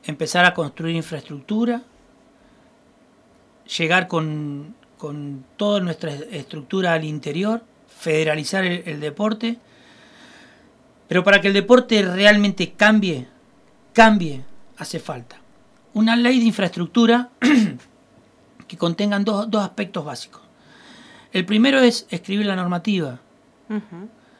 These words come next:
Speaker 1: y el segundo es una financiación importante para la construcción
Speaker 2: Claro.
Speaker 1: de infraestructura. Te doy un ejemplo de la normativa. Fui el otro día a Río Gallego. Fui a ver tres obras. Una, una pista de atletismo.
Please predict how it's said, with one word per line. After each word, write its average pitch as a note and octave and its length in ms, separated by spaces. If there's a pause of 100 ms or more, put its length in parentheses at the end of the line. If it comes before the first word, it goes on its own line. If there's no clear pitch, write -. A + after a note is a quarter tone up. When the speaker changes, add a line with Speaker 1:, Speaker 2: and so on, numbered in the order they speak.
(200)
Speaker 1:
y E3+ 120
el D#3+ 60
segundo G3 500
es F#3+ 120
una E3 200
financiación D#3 480
importante D#3+ 540
para C3+ 180
la C3 120
construcción C3 380
Speaker 2:
Claro. F3 100
Speaker 1:
de - 40
infraestructura. B2+ 600 (500)
Te F#3+ 120
doy B3 100
un C4 80
ejemplo G3+ 340
de E3 80
la D#3+ 60
normativa. D3+ 380
Fui G#3 140
el G#3 60
otro F3+ 200
día F3 340
a E3 240
Río D#3 220
Gallego. C#3+ 380 (1300)
Fui - 120
a G#3 40
ver G#3+ 100
tres G#3+ 260
obras. C#3 360 (800)
Una, A#3+ 180
una A#3 200
pista G3+ 220
de - 40
atletismo. D3 400